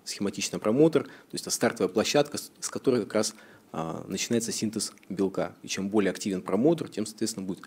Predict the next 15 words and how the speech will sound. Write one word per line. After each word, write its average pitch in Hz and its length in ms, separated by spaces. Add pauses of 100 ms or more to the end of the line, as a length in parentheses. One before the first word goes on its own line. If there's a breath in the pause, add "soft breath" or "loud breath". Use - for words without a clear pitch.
(260 loud breath)
больше 110 340
белка. 95 420 (2000 loud breath)
Основная 139 340
гипотеза 113 400
нашего 110 320
исследования: 147 560 (100)
существует 131 540
взаимосвязь 104 500
между 104 220
полиморфизмом 110 640
гена 92 380
B 101 140
R 98 60
C - 140
пять, 156 320